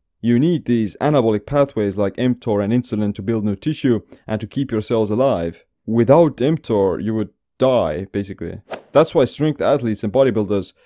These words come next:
they're so focused on supporting anabolism and preventing muscle catabolism by taking different amino acid supplements. And they're consuming foods that make them grow more. It's gonna support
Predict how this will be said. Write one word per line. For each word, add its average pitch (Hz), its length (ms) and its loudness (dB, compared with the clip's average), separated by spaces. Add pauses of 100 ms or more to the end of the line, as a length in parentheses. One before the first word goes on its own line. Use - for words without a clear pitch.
(220)
they're 110 240 2
so 156 280 -2
focused 151 380 -2
on 110 60 -4
supporting 117 520 -2
anabolism 104 640 -2 (220)
and 104 180 -4
preventing 120 480 -2
muscle 127 320 -2
catabolism 104 680 -2
by 95 120 -4
taking 110 320 -2
different 113 300 -4
amino 120 320 0
acid - 160 -6
supplements. 98 640 -4 (540)
And 98 420 -4
they're 104 100 -4
consuming 120 460 0
foods 123 460 0
that 98 160 0
make 117 220 0
them 104 160 -2
grow 127 380 2
more. 92 500 -2
It's 117 140 -2
gonna 113 340 2
support - 920 2